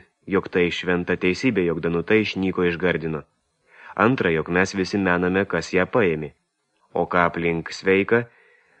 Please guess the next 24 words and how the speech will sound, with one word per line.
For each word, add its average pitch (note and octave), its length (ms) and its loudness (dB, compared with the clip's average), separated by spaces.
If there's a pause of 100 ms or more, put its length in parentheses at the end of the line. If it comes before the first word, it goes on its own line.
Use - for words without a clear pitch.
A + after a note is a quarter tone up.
(120)
tai G#2 120 4
turiu A2 260 2
pasakyti, A2+ 580 0
jog G2+ 180 2
aš G#2 200 0
mielai F#2+ 320 2
tikėti G2+ 380 0
noriu, G2 300 2
jog F2+ 220 0
esi E2+ 220 -2
pasiuntinio F#2+ 680 0
Aršienės, F2 560 -2 (480)
bet E2+ 320 -2
pats G2 240 -2
supranti F#2 420 -2
gerai, F2 300 2
jog F#2 200 0
mes F2 220 -2
čionai F2 360 -2
tamistą E2 540 -4
pirmą F2+ 420 -2
sykį C3 200 -2
matome. D#2 480 -4 (720)
Vieną, F2+ 400 0